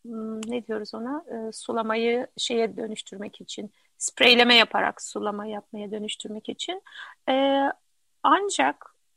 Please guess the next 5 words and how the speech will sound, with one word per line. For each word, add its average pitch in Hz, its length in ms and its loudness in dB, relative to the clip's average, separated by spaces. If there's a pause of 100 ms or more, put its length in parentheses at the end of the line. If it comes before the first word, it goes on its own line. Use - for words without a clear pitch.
(100)
onun 359 400 0
da 294 220 4 (380)
yeterli 320 420 2
kadar, 302 400 2 (160)
e, 240 60 -2